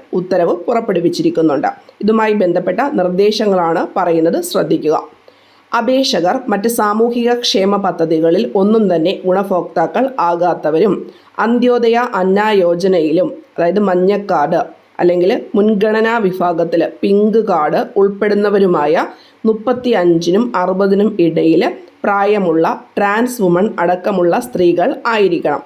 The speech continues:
രണ്ടാമത്തെ കണ്ടീഷൻ, പ്രസ്തുത പ്രായപരിധി കടക്കുന്ന ദിവസം മുതൽ ആനുകൂല്യത്തിന്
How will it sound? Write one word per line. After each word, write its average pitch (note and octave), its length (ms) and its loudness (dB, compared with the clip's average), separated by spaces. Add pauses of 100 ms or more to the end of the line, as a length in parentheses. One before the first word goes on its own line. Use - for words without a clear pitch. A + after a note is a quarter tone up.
(180)
രണ്ടാമത്തെ G#3 480 -2 (100)
കണ്ടീഷൻ, E3+ 400 2 (440)
പ്രസ്തുത B3+ 460 0 (280)
പ്രായപരിധി A3 720 0
കടക്കുന്ന F#3+ 440 0 (120)
ദിവസം F3 380 -2
മുതൽ D#3+ 220 2 (140)
ആനുകൂല്യത്തിന് F3 840 0